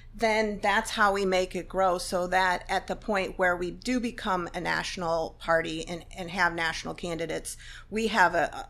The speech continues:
a broad base of people, um, in, throughout the country through our local candidates and local, uh, elected officials.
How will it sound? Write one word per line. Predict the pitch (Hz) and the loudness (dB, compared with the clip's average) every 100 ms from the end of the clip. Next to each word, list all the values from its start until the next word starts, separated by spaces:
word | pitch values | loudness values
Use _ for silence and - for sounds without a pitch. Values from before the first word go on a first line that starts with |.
| - | -6
a | 185 | -4
broad | 165 - 180 185 180 175 170 - - - - | -4 0 4 8 6 4 -2 -18 -20 -14 -4
base | 202 180 175 - - | -2 0 -4 -6 -4
of | 170 165 | -4 -4
people, | - 202 - 175 165 165 - - - | -6 -6 -4 -2 -2 -4 -12 -20 -8
um, | - 165 156 165 | -2 0 -2 -2
in, | 196 180 180 - - | -2 -2 -2 -8 -2
throughout | 185 170 175 | 2 2 0
the | |
country | 165 - 180 - 180 170 165 - | -4 -2 -2 -2 -2 -4 -6 -8
through | - 175 | -4 0
our | 156 | 0
local | 165 185 185 175 151 | 0 -2 -2 -2 -2
candidates | - - 156 143 151 156 175 | -4 -8 -8 -6 -6 -6 -6
and | 160 | -2
local, | 175 175 170 160 151 151 | -2 -2 -2 -2 -4 -8
uh, | - 143 | -8 -6
elected | 156 165 - 156 | -4 -4 -6 -10
officials. | - - - 87 - | -8 -8 -6 -8 -12